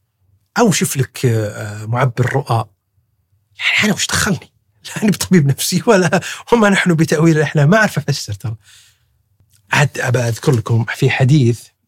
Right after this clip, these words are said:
يقول النبي صلى الله عليه وسلم، وأنا حاطة قاعدة، حاطيت قاعدة والله فارتحت يا جماعة، لأن أشوف كثير صراحة م-، عندهم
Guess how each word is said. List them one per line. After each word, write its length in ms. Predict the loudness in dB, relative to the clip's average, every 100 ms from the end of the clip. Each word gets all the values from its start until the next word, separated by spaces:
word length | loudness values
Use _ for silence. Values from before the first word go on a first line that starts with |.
| -2
يقول 200 | 2 2
النبي 140 | 0
صلى 140 | -4
الله 80 | -4 -2
عليه 100 | -2
وسلم، 160 | -4 _ _
وأنا 160 | 2 2
حاطة 300 | 4 0 0
قاعدة، 500 | 0 0 -2 -6 -18 -20 _ _ _ _ _ _ _ _ _
حاطيت 600 | 0 2 2 2 2 2
قاعدة 440 | 2 2 0 0
والله 240 | 0 0 -2
فارتحت 400 | -4 -4 -6 -8
يا 40 |
جماعة، 320 | -10 -10 -12 -8 0
لأن 160 | 4
أشوف 180 | 4 0
كثير 380 | 0 4 6 4
صراحة 380 | 2 0 0 2
م-، 640 | 4 6 6 2 -2 0
عندهم 460 | 2 4 4 2